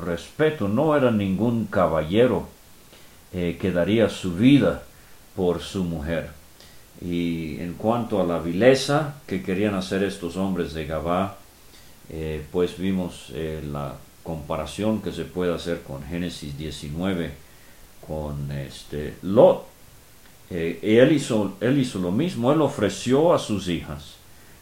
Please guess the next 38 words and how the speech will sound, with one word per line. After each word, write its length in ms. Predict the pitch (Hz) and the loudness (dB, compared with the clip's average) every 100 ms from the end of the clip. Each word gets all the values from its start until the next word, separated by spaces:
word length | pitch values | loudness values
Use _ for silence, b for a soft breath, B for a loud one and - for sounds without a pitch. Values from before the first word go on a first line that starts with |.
| B | B
pero 260 | 87 85 87 | -2 2 4
ellos 300 | 104 107 90 | 4 2 0
no 180 | 95 92 | -2 -2
querían 440 | 85 90 90 78 73 B B B | -4 -2 -2 -4 -10 B B B
ahí 220 | - 82 | -6 -2
en 140 | 92 85 | -2 -2
Sodoma 460 | 90 87 87 85 | -4 -2 -2 -2
nada 320 | 80 85 85 82 | -4 -4 -4 -6
que 100 | 76 | -2
ver 260 | 90 90 | 0 0
con 180 | - 82 | -2 -8
eso. 240 | 69 - - | -8 -12 -10
Pero 160 | 85 92 | -4 2
bueno, 220 | 110 73 - - - - - - - - - - - - - - B B B B | 2 0 -8 -20 -20 -20 -20 -20 -20 -20 -20 -20 -20 -20 -18 -20 B B B B
entonces 480 | 98 107 190 185 139 | -2 4 4 4 4
dice 280 | 147 160 135 | 4 6 6
el 80 | 123 | 6
hombre, 360 | 123 123 120 | 6 6 4
"Tomando 520 | 113 107 101 120 143 147 | 4 0 2 2 2 2
mi 160 | 110 | 2
concubina, 640 | - 98 92 87 82 87 101 | 2 0 0 -2 -2 0 2
la 220 | 98 92 | 0 0
corté 380 | 98 92 - 135 | -2 -2 0 0
en 120 | 123 | 0
pedazos 640 | - 95 92 92 92 80 | 2 4 4 2 -2 -6
y 80 | 87 | -4
la 120 | 85 | -2
envié 360 | 85 80 101 104 | -2 0 2 2
por 260 | - 85 | 0 -6
todo 320 | - 104 107 104 | -2 2 4 2
el 140 | 82 | 0
territorio, 760 | 92 82 80 - 95 87 80 73 73 - B B B B B | -4 -4 -4 0 2 2 0 -6 -14 -20 B B B B B
eh, 220 | 78 80 78 | -8 -6 -4
de 80 | |
la 120 | 80 78 | -6 -6
posesión 760 | 82 82 82 - 90 92 85 | -6 -8 -8 -6 -4 -2 -2
de 160 | 80 78 | -4 -4
Israel". 480 | 73 71 71 65 | -6 -8 -6 -8